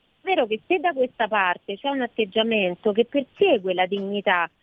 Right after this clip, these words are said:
dell'Italia, dei lavoratori italiani, dei prodotti italiani, in un modo, diciamo, io non dico, eh, violento, brutale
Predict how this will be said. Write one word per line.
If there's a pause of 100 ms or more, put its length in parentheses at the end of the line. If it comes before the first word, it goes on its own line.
(140)
dell'Italia,
dei
lavoratori
italiani, (140)
dei
prodotti
italiani,
in
un
modo,
diciamo,
io
non
dico,
eh,
violento,
brutale